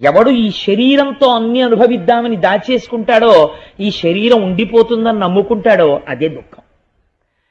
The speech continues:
కాబట్టి ఎవడు గుణములకు సాక్షిగా ఉండడాన్ని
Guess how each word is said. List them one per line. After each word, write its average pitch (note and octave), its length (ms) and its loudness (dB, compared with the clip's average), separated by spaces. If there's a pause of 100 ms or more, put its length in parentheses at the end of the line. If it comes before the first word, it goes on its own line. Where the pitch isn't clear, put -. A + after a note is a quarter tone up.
(240)
కాబట్టి G3 640 2 (1200)
ఎవడు A3 640 6 (160)
గుణములకు C#4 500 4
సాక్షిగా C4 1000 0
ఉండడాన్ని B3 720 2